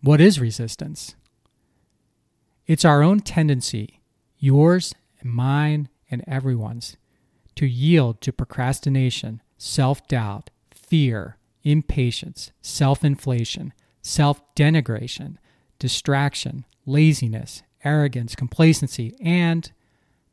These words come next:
perfectionism. It's our inability to focus, our incapacity to press on through adversity.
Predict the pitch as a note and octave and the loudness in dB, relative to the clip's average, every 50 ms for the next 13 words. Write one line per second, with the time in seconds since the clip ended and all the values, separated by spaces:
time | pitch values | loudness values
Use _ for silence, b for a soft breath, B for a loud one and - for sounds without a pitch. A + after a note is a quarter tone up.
0 | _ - C3+ B2 - - C3+ A2+ - - - B2+ A2 G#2 G#2+ - - A2 A2 G#2 | _ -10 -10 -10 -8 -8 -10 -8 -8 -8 -8 -6 -6 -6 -8 -10 -12 -14 -14 -16
1 | _ _ _ _ _ _ _ _ _ _ _ _ _ _ _ _ _ _ _ _ | _ _ _ _ _ _ _ _ _ _ _ _ _ _ _ _ _ _ _ _
2 | _ _ _ _ _ _ _ _ _ _ _ - D3+ - - D#3+ D3 D3 - F3 | _ _ _ _ _ _ _ _ _ _ _ -2 2 4 4 4 4 4 4 4
3 | F3 F3+ D3+ D#3+ D#3+ D#3 D#3 D3+ D3+ C#3+ C#3+ C#3 - _ - C#3 C3 - - A2 | 4 6 6 4 6 6 6 4 4 2 2 -2 0 _ 2 2 2 2 -2 -6
4 | G#2+ - - - _ _ _ _ _ _ _ _ _ _ _ _ - C#3+ C3+ C#3+ | -8 -8 -12 -14 _ _ _ _ _ _ _ _ _ _ _ _ -4 -4 -2 0
5 | - G3 F3 F3+ - - - - - - D#3+ E3 E3+ F3 - - D3 C3 B2 - | 2 2 2 2 2 0 -4 -4 -4 -4 -2 0 0 0 0 0 0 -2 -2 -2
6 | - - _ - - - D#3+ E3 - - D#3 D3+ D3+ D3 C#3 B2+ - C#3+ C3+ B2+ | -4 -6 _ -8 -4 -2 0 0 0 2 2 2 2 2 2 0 0 0 0 0
7 | B2+ G#2 G#2+ B2+ C3 B2+ - - B2+ A2 B2 D3+ - | 0 0 0 0 0 0 -2 -4 -8 -8 -10 -10 -14